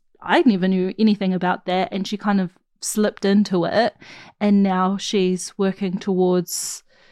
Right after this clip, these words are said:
you know, goes to trainings actively, and she's a single mum of two, and she's just figuring it out and working on how she can do that,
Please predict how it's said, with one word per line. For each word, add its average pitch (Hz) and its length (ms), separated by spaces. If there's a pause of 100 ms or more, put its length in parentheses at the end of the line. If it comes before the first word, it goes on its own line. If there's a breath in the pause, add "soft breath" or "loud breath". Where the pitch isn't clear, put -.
you 208 80
know, 202 180
goes 190 300
to 202 120
trainings 196 580
actively, 190 680
and 190 120
she's 262 200
a 320 40
single 254 280
mum 196 240
of 185 180
two, 185 260
and 185 200
she's - 520
just 254 220
figuring 240 400
it 208 140
out 180 320
and 196 500 (480 soft breath)
working 208 500
on 190 580 (200)
how 190 380
she 208 180
can 196 220
do 185 260
that, 175 380